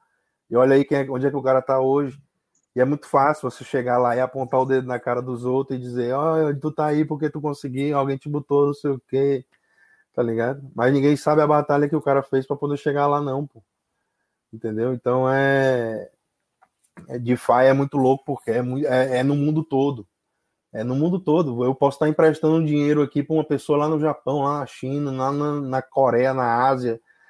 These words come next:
em qualquer lugar do mundo. Eu não sei nem onde é que ela tá e eu tô emprestando pra ela sem tô pedindo nenhum documento pra ela.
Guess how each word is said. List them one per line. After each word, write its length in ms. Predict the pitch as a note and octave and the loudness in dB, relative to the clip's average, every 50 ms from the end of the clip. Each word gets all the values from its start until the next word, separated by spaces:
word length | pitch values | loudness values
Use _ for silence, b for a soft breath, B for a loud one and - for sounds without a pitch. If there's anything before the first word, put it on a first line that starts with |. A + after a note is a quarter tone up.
| b b b b b b | b b b b b b
em 80 | E3 | -2
qualquer 280 | E3 A3+ G3+ - G3+ G3 | 0 0 2 4 2 2
lugar 240 | G#3 G#3 F#3 F#3+ F#3 | 2 4 2 2 2
do 100 | G3 G#3 | 2 2
mundo. 280 | F#3 E3+ F#3+ F#3 F3+ | 2 2 2 2 2
Eu 40 | F3+ | 2
não 160 | F#3 F3 D#3 | 0 0 -2
sei 160 | - - E3 | 0 0 2
nem 120 | D#3+ E3+ F#3+ | 2 4 4
onde 100 | G3 F#3+ | 2 2
é 40 | F#3 | 0
que 80 | F#3 F#3+ | 2 2
ela 120 | F#3+ F#3 | 2 2
tá 180 | F#3 - D#3 E3 | 2 2 2 2
e 20 | |
eu 80 | F3 E3 | 2 2
tô 120 | E3+ E3+ | 0 -2
emprestando 440 | F3 E3 E3 E3+ E3+ - F3 F3 E3+ | -2 0 0 -2 -2 -2 -4 -4 -2
pra 200 | - E3 E3 C#3+ | 0 0 0 2
ela 160 | D3+ D#3+ E3 | 2 0 -2
sem 200 | D#3 - D#3+ D#3 | -2 -4 -4 -4
tô 120 | D#3 F3 | -4 -4
pedindo 420 | E3 - E3+ D#3 C3+ C#3 D#3 F#3 F3+ | -6 -4 -6 -6 -4 -2 -2 0 0
nenhum 300 | D#3 C#3 D3+ F3+ G3 F#3+ | 0 0 0 0 0 2
documento 540 | F3 F#3+ E3+ - F3+ D#3 C#3+ D3+ D#3 - E3 | 2 0 0 0 0 0 0 -2 -2 -4 -4
pra 180 | F3 D#3 B2 | -4 -2 -2
ela. 260 | A2+ A2+ B2 C#3 E3+ | -2 -4 -6 -8 -10